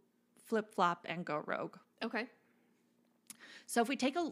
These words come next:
Speaker 1: look at Oswald, he was a Marine. He was highly trained and discharged discharged, uh, from the military when his mother needed care in nineteen fifty-nine.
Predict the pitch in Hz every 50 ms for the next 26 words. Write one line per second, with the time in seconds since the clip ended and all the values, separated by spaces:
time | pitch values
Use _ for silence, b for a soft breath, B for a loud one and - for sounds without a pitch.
0 | - - 202 202 233 233 233 262 - - 190 175 170 - - 151 147 - - -
1 | - 190 190 185 180 190 185 180 226 226 277 269 233 214 190 170 170 190 247 -
2 | - _ b b b b b b b - - 202 202 196 - - 202 185 190 202
3 | 226 247 - - - 226 208 202 202 - - - 190 180 170 - 208 220 - -
4 | - - 226 220 196 202 202 - - - - - - - _ _ _ _ _ _
5 | _ _ - 247 269 254 - - - - _ - - - - 277 277 220 175 160
6 | 160 160 170 196 214 180 170 180 175 - 202 202 196 180 175 170 180 - B B
7 | B B B B - - 247 240 233 214 208 208 220 214 214 - 175 175 170 180
8 | 175 170 - - 180 170 165 175 170 175 165 160 165 160 - - - 156 151 143
9 | 143 147 - - - 160 - 160 151 - - 190 214 240 233 - 214 190